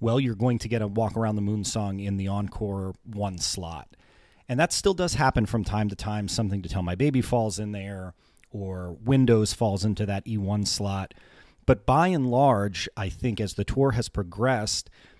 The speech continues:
the way that these set lists have continued to develop is s-, in a way that Walk Around the Moon is, is much more, uh, sprinkled in versus in tried and true locations.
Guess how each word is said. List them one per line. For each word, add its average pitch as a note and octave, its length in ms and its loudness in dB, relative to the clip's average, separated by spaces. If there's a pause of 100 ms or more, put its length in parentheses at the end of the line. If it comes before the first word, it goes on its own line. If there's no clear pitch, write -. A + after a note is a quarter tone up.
(220)
the A#2 100 0
way A#2+ 160 4
that D3+ 120 0
these A2+ 160 -2
set - 240 2
lists B2+ 300 -2
have G2+ 200 0 (240)
continued B2 420 0
to - 80 -6
develop A2+ 600 0
is G#2+ 560 -4
s-, - 320 -4
in B2+ 120 2
a A#2+ 40 4
way A#2+ 300 2
that A#2+ 200 2 (100)
Walk A#2 300 0
Around B2 240 0
the A2+ 60 -2
Moon A#2+ 260 2
is, A2 280 -2
is G#2 360 -6
much A#2+ 480 -2
more, G#2 460 -2 (300)
uh, G#2 160 -6
sprinkled B2 640 -2
in F2+ 300 -6 (500)
versus G#2 580 -2
in G#2+ 340 -2
tried A2 340 0
and G2 120 -2
true A2+ 240 -2
locations. G2 800 -2